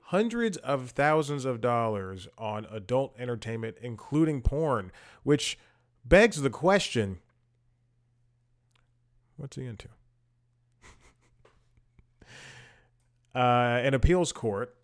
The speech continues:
upholded a gag order on former President Donald Trump to limit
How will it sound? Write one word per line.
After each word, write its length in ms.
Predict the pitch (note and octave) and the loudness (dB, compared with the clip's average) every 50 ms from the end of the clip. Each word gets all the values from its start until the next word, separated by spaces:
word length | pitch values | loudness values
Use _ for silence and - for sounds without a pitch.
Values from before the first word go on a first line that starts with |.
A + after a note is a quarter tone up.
| _ _ _ _ - | _ _ _ _ -10
upholded 540 | A#2+ A2+ - - A#2 B2 B2 B2 A#2+ A#2+ A2+ | -10 -6 -4 0 0 2 2 2 0 -2 -2
a 180 | A2+ A2 A2 | -4 -4 -6
gag 400 | G#2+ G2 A#2 A2+ A2+ A2 A2 G2+ | -6 -4 -2 0 0 0 0 0
order 300 | G#2 G#2+ G#2+ G#2+ A#2 A#2 G#2+ | 2 2 2 2 2 2 0
on 100 | G#2 G2 | 0 -2
former 460 | - - A#2 A2+ A2 G#2+ G#2+ G#2+ G#2 | -4 -2 -2 0 0 0 0 -2 -4
President 560 | G2 - A2 G#2 G2+ F#2+ G2+ G2+ G2+ F#2+ - - _ _ - | -2 -4 -4 -4 -4 -4 -6 -6 -8 -8 -12 -16 _ _ -12
Donald 420 | G2 - G#2 G2 G2+ G2+ G2 F#2 - | -8 -6 -6 -4 -6 -6 -8 -8 -10
Trump 360 | - - G#2 G2+ G#2 G2+ - | -10 -8 -6 -6 -6 -8 -8
to 120 | - A2+ | -6 -2
limit 280 | A#2 C#3+ D3+ D#3 - | 0 2 2 2 0